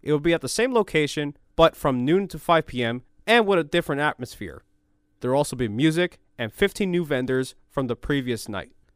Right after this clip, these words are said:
The second market to appear this weekend is the Florida Vintage Market. This weekend marks two years since the Florida Vintage Market, originally from Orlando, where I'm from, expanded to Gainesville.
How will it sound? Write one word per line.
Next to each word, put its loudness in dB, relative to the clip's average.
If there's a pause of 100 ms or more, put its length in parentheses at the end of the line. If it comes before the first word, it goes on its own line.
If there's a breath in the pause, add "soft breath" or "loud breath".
(720)
The -2
second 0
market 2
to -2
appear -2
this -8
weekend -6
is -6
the -2
Florida 4
Vintage -4
Market. -6 (300)
This -4
weekend -2
marks 0
two -6
years 0
since -4
the -4
Florida 4
Vintage -4
Market, -4 (280)
originally 2
from -2
Orlando, 0 (220)
where -2
I'm 4
from, -4 (400)
expanded 0
to -4
Gainesville. -4